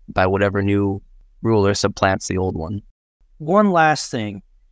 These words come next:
Speaker 2: If you really believe in this lesser evilism and you call yourself a communist, when, when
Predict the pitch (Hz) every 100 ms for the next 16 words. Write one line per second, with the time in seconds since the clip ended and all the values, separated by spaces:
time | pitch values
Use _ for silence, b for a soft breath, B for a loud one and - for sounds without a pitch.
0 | _ _ _ 160 165 - 160 180 226 240
1 | 233 - - 160 180 196 170 165 175 170
2 | 160 - 147 - 156 139 139 127 117 113
3 | 104 98 139 - 180 175 170 - 139 127
4 | - 135 127 117 101 95 - _ _ _
5 | _ _ _ _ - 226 214 202